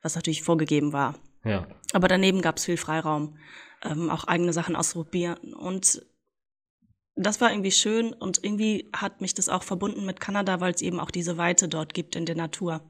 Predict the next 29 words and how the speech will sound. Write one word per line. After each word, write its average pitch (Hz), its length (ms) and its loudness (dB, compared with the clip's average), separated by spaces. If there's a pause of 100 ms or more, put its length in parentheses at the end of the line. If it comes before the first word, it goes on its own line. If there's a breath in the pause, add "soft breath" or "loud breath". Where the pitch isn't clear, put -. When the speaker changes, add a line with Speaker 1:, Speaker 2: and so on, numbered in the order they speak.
(120)
Speaker 2:
Ja, 104 260 0
das - 160 -10
kann 98 160 -4
ich 95 60 -6
mir - 40 -14
vorstellen. 92 440 -6 (460 loud breath)
Und 113 100 -2
wenn 104 100 4
man 101 120 4
so 101 80 0
ein 202 80 4
Jahr 180 180 0
da 95 180 -2
ist, 208 160 -4
dann 101 200 -2
kann - 160 -4
man 196 120 -2
ja 196 100 -2
auch, - 200 -8
lernt 104 240 2
man 104 100 0
ja 98 80 0
auch 95 80 -4
wirklich 101 260 -6
Land 101 200 -2
und 98 120 -2
Leute, 98 500 0
äh, 98 40 -8
kennen 113 500 -2